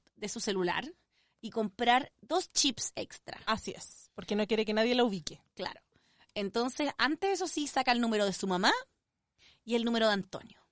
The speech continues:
Speaker 1: Porque, claro, te peleaste con tu pololo, lo primero que hacía es pensar con el último hueón con el que culiaste.
Speaker 2: Que está casado.
Speaker 1: O sea, supuest-, claro, porque supuestamente la
Speaker 2: Hasta
Speaker 1: última
Speaker 2: ahí,
Speaker 1: vez
Speaker 2: hasta ahí estaba
Speaker 1: estaba,
Speaker 2: casado.
Speaker 1: estaba supuestamente tratando de arreglar el matrimonio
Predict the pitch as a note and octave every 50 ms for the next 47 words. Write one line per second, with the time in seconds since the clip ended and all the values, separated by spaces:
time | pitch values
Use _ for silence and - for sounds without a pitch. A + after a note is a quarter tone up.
0 | _ _ _ _ _ _ _ _ _ _ _ _ _ _ _ _ _ _ - F#3
1 | F3 G3 - - F#3+ D#3+ C#3+ - - - F3+ - E3 E3 D#3 - - - G#3+ A#3
2 | - D4+ D4+ G4 E4 G3+ F3 E3+ F3 A#3 C4 A#3+ F#3+ F#3 F3+ F#3 G3+ A3 A#3+ C4+
3 | - - D#4+ E4 F#4+ G#4 - C#4 A#3+ - - A3+ G#3+ - - A#3+ A#3+ - - A#3
4 | A#3 A3 A3 A3 - _ - - G3 A#3+ B3 - C4+ A#3+ B3 A#3 A#3 A3+ A#3 A3+
5 | A#3+ A3+ G3+ A3 G3 F3+ D#3 C#3 - - _ _ _ _ _ _ _ _ _ _
6 | _ _ _ _ _ _ _ _ _ _ - - G#3+ - A3+ G#3+ - F#3 - -
7 | - - - - _ _ _ _ _ _ _ _ _ _ _ _ _ _ _ _
8 | _ - F#3+ - - G3 D3+ - - - - - F#3 G#3+ A3 - - - - B3+
9 | C4+ G#3+ E3+ D#3+ C3+ F3+ E3+ E3 F#3 G3+ G3+ A#3 A3 A3 A3 - A#3 G#3+ G#3+ C4
10 | B3+ A#3+ B3 A3+ A3 A3+ A3+ A#3+ C4+ D4+ - - A3 G#3+ - A3 B3 B3+ - C4
11 | B3 A#3 A#3 B3 B3+ A3 - - A3+ G3 D#3+ C#3 - F#3 - - A#3+ A#3+ B3 B3+
12 | A#3+ - G#3+ G3 A#3 A3 - C#4 C4 C#4 C4+ C4 A#3+ B3 B3 B3 B3+ B3+ A#3+ A#3+
13 | A3 G#3+ A3+ A#3+ B3+ B3+ B3+ A#3 A#3 A#3+ A#3+ A#3+ B3 C#4+